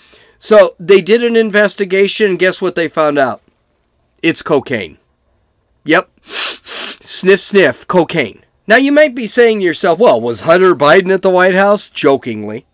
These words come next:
Yes, Hunter Biden was at the White House. Yes, he was. Hunter Biden went to Camp David for, for Joe Biden's vacation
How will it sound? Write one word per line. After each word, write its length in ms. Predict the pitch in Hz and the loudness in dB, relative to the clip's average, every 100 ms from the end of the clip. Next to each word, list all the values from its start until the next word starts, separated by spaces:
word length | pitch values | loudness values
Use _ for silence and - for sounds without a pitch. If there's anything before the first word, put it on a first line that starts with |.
| _ _ _ | _ _ _
Yes, 300 | - 175 156 | -2 0 0
Hunter 240 | 185 185 151 | -2 -4 -2
Biden 400 | 160 156 147 135 | 2 2 0 0
was 260 | 147 151 | 2 4
at 200 | 147 135 | 2 -2
the 80 | 135 | -2
White 240 | 123 110 98 | -4 -4 -6
House. 340 | 92 - - _ _ _ _ _ _ _ | -12 -12 -18 _ _ _ _ _ _ _
Yes, 300 | 143 170 - | -2 -2 -2
he 100 | 220 | -4
was. 480 | 202 156 123 - - _ _ _ _ - - - | 2 2 0 -6 -14 _ _ _ _ -20 -10 0
Hunter 260 | 262 247 | 2 2
Biden 460 | 175 208 240 175 151 | 2 2 2 -2 -2
went 280 | 170 196 - | -2 -2 -4
to 140 | 180 | -10
Camp 320 | - 190 185 | -4 -4 -2
David 420 | 196 196 151 127 | 0 2 2 -2
for, 180 | - 151 147 - | 0 -2 -2 -12
for 340 | - 165 143 - - | -4 0 0 -2 -4
Joe 220 | 170 180 | 0 2
Biden's 460 | 190 175 175 165 | 2 0 0 -6
vacation 720 | - 160 - 151 135 - 117 | -4 -4 -2 -4 -4 -6 -10